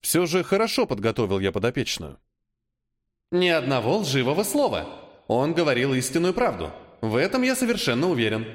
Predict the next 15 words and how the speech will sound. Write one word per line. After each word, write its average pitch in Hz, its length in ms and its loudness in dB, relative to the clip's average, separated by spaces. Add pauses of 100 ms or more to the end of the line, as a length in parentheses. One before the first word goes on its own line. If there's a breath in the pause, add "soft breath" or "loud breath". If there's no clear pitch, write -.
(360 loud breath)
Впрочем, 269 480 0
как 240 160 0
и 220 60 2
в - 80 -4
том, 226 240 0
что 180 240 0
речь 180 260 0
он 247 80 0
подготовил 202 500 0
заранее 147 600 0
и 226 140 0
не 214 140 0
раз 113 260 -2
ее 139 180 0
репетировал. 85 600 -4